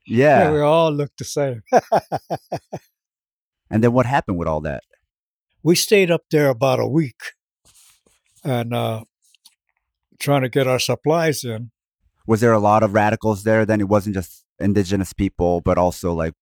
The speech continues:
Speaker 1: there was an Asian contingent. Was there, like, Black Power movement there too?
Speaker 2: Yep, yep, yep, yep. Chicanos, Puerto Ricans, uh, so, and whites. So it was a,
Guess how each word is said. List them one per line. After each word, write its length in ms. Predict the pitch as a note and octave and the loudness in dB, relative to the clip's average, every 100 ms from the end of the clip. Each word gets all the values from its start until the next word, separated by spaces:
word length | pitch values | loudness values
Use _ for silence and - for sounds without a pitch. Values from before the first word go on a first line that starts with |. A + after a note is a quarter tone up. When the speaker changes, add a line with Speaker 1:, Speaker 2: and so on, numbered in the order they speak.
| _ | _
Speaker 1:
there 140 | F#2 E2+ | -6 -4
was 140 | E2 | -4
an 100 | F2 | -4
Asian 380 | F#2+ B2 G2+ A2+ | 0 0 0 -4
contingent. 500 | G#2+ G2 A2 G2 G2+ | -4 0 -2 0 -4
Was 140 | F2 | -2
there, 160 | F#2 F2+ | -2 -2
like, 160 | E2+ - | -4 -6
Black 200 | G2 F#2+ | -4 -4
Power 300 | - G2+ G2 | -2 0 0
movement 380 | G2 F#2+ G2 F2 | -2 -4 -6 -4
there 180 | F#2+ F2+ | -2 -4
too? 320 | - F#2+ F#2+ E2+ D#3+ | -2 -4 -4 -4 2
Speaker 2:
Yep, 320 | D3 D#3 - | 4 4 0
yep, 220 | B2 C3+ - | -6 -6 -6
yep, 220 | B2+ A#2+ | -6 -4
yep. 240 | A#2+ C3 B2+ | -2 -4 -4
Chicanos, 840 | - C3+ C3 B2+ B2 C3 B2 - - _ _ _ _ _ _ _ - - | -10 -6 -2 0 0 -4 -6 -12 -18 _ _ _ _ _ _ _ -20 -8
Puerto 260 | - C3+ A#2+ | 0 0 0
Ricans, 720 | B2+ C3+ C3 B2+ C3 - - _ _ _ _ _ _ _ _ C#3 | -2 -4 -4 -6 -8 -10 -14 _ _ _ _ _ _ _ _ -4
uh, 300 | A#2+ A2 - _ _ - | -2 -4 -8 _ _ -4
so, 420 | C3+ A#2 A2 G#2+ _ _ _ _ | 0 0 -2 -6 _ _ _ _
and 160 | C3 A2+ A#2+ | -2 0 2
whites. 560 | B2+ C#3+ - - - _ _ _ _ _ - | 2 0 -4 -8 -10 _ _ _ _ _ -8
So 400 | - C3+ C3 C3 | 0 4 4 2
it 20 | |
was 160 | B2 | -2
a, 300 | C3 B2 A#2 | -2 -4 -4